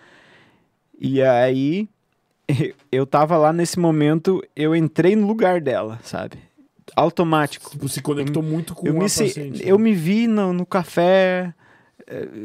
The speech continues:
Speaker 1: claro, não, não, eu não imaginei a minha irmã, eu não lembro quem que eu, quem que eu projetei ali, mas eu me senti dando adeus pra uma pessoa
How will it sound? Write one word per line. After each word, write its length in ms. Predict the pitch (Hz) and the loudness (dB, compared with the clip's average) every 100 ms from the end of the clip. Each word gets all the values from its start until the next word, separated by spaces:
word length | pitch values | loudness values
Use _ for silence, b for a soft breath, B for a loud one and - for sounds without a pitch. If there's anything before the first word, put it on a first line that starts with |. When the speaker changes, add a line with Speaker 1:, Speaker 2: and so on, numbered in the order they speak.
| 147 127 143 | -12 -12 -6
Speaker 1:
claro, 320 | - 160 127 | 0 2 0
não, 280 | 117 120 120 | -2 -4 -6
não, 260 | 123 127 131 | -6 -6 -6
eu 160 | - 117 | -6 -6
não 120 | 123 | -6
imaginei 680 | 123 117 117 120 120 131 135 | -6 -6 -6 -6 -6 -4 -4
a 60 | |
minha 140 | 143 131 | -4 -4
irmã, 280 | 120 147 202 _ _ _ _ _ _ _ - | -4 -6 -8 _ _ _ _ _ _ _ -10
eu 80 | 127 | -6
não 120 | 113 | -4
lembro 200 | 117 120 | -4 -6
quem 180 | - 131 | -8 -8
que 100 | 135 | -6
eu, 220 | 113 107 b b b b b _ | -8 -10 b b b b b _
quem 180 | - 113 | -10 -8
que 80 | 120 | -10
eu 40 | |
projetei 640 | - 131 120 123 - 131 | -6 -4 -4 -6 -4 -6
ali, 220 | 120 135 180 B B B | -4 -8 -10 B B B
mas 260 | 135 135 127 | -2 0 2
eu 320 | 143 147 - _ _ _ | 2 0 -4 _ _ _
me 180 | 147 170 | -4 -4
senti 580 | - 180 160 170 208 294 _ _ _ _ | -2 -4 -2 -4 -4 -6 _ _ _ _
dando 500 | 139 127 156 175 160 | -4 0 2 2 0
adeus 520 | 139 127 143 180 233 | 0 0 -2 -2 -4
pra 160 | - 160 | -8 -8
uma 140 | 151 | -6
pessoa 580 | 143 135 - 135 143 294 | -6 -8 -6 -6 -6 -8